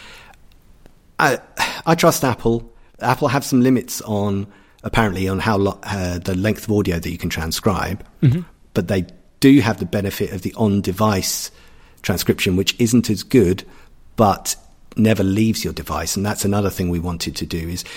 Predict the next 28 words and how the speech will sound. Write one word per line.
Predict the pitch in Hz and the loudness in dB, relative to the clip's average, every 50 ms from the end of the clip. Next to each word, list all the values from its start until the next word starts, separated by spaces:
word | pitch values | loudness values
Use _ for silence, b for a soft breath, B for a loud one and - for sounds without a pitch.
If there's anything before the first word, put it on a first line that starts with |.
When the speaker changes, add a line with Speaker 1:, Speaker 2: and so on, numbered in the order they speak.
| B B - | B B -12
Speaker 2:
Right. | 120 107 101 - - | -12 -12 -12 -8 0
Speaker 1:
we | 117 113 117 | 2 4 4
don't | 113 117 104 98 | 6 4 4 2
need | 110 104 98 - | 0 0 -2 -2
any | - 107 107 107 | -2 0 0 2
ne-, | 104 107 107 | 0 0 0
network | - 113 107 95 107 104 92 - | 0 0 0 0 -2 -6 -8 -4
services | - 110 101 98 - - - - 90 82 - | -2 -2 -2 -2 -4 -4 -4 -4 -4 -4 -6
for | - 101 | -6 -6
you | 92 90 95 92 | -4 -4 -4 -4
to | - 110 101 | -4 -4 -4
subtitle | 95 - - 101 - - 104 98 - - | -2 -2 -2 -2 -2 -4 -6 -6 -4 -4
your | 104 95 | -4 -2
videos. | 107 131 117 90 78 73 73 - | 0 0 0 -2 -2 -6 -6 -6
So | - 113 | -4 -4
if | 98 98 - - | -4 -2 0 2
you're | 127 123 | 2 2
in | 120 | 2
a | 107 | 0
Speaker 2:
Mm-hmm. | 104 | 0
Speaker 1:
bunker | 110 117 113 110 - 110 | 0 -2 -2 -2 -2 -4
in | 101 95 | -4 -4
the | 95 | -4
Ukraine | 92 95 - - - 117 104 82 76 82 90 | -6 -6 -6 -4 -2 -2 -2 -2 -4 -6 -6
and | 98 98 95 | -4 -4 -4
you're | 95 92 | -4 -4
a | 87 | -2
journalist, | - 120 110 107 95 85 82 85 87 - - B | 0 0 0 0 -2 -4 -4 -4 -4 -4 -6 B